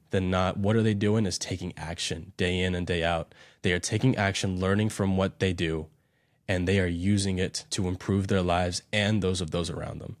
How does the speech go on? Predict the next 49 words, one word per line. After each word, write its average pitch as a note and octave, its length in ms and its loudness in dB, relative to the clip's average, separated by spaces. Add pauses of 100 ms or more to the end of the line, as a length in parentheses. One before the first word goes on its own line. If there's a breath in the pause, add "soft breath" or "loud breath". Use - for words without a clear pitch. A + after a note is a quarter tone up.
(380 loud breath)
These G#2 160 2
conversations G2+ 960 0
aren't G#2 240 0
to G#2+ 300 0
inspire F#2 580 0
you F#2 340 0 (240 loud breath)
or A2 120 2
to G#2 60 2
make G2 180 0
you A#2 60 0
feel A#2 140 2
motivated G2 600 2
for F#2 140 0
a F2+ 60 2
day F2 140 0
or E2+ 100 0
two. F2 220 -4
They're G2 140 0
to A#2+ 200 -2
make A#2 320 0
you A2+ 140 -2
think - 580 -4 (300 loud breath)
of G#2 120 0
how B2+ 180 2
can D#3+ 160 0
you E3+ 80 2
take C#3 220 0
the B2+ 60 0
information, G2+ 540 0
the F#2+ 80 2
experience, G2 400 0
and G2 100 -4
the F#2 40 0
knowledge F#2 340 2
of E2+ 100 -6
someone A2+ 480 2
else, F#2 520 -2 (280 loud breath)
take C#3+ 240 -2
someone B2 240 0
else's G#2+ 300 0
life F#2+ 220 2
story, E2 480 -4 (340 loud breath)
and F#2+ 240 -2 (320)
funnel B2 460 2
it A#2 100 0
into G#2 240 -2
your G2 220 0
own G#2+ 240 2
life, - 440 -10